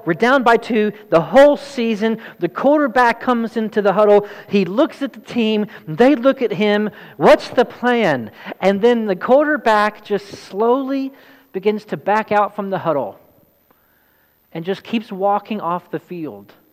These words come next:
and just disappears into the locker room. And the crowd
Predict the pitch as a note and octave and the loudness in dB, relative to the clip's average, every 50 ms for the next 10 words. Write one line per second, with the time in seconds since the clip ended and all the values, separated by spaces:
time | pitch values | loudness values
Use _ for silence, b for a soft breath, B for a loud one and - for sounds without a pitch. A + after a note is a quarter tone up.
0 | _ _ _ _ _ _ _ _ _ _ _ _ _ - - F3 F3+ F3+ D#3+ - | _ _ _ _ _ _ _ _ _ _ _ _ _ -12 -10 -8 -8 -8 -8 -6
1 | - F#3+ F3 - - D3+ C#3 _ _ - F3+ A3 G3+ - A3 G3+ G#3 - - G#3 | -6 -6 -6 -8 -14 -20 -20 _ _ -8 -8 -8 -8 -8 -12 -12 -12 -12 -12 -8
2 | G3 G3 F#3+ F3+ - F#3+ F3+ F#3 - E3 D#3 D3+ C3+ D3 D3+ D3+ D#3 D3 - C3 | -8 -8 -8 -8 -10 -12 -14 -14 -16 -16 -16 -14 -12 -10 -10 -10 -12 -12 -14 -16
3 | A#2+ A2 G#2+ G2+ F#2+ E2+ _ _ _ _ _ _ _ _ _ _ _ _ _ _ | -16 -16 -18 -20 -20 -20 _ _ _ _ _ _ _ _ _ _ _ _ _ _
4 | _ _ _ _ _ _ _ _ _ _ - E3 E3+ E3+ D#3+ - - - F#3 F#3+ | _ _ _ _ _ _ _ _ _ _ -10 -8 -8 -8 -10 -10 -12 -8 -6 -4
5 | G3 G3+ G3+ G3+ G3+ G#3 G#3 G3+ F#3+ | -2 -2 -2 -2 -4 -4 -6 -8 -10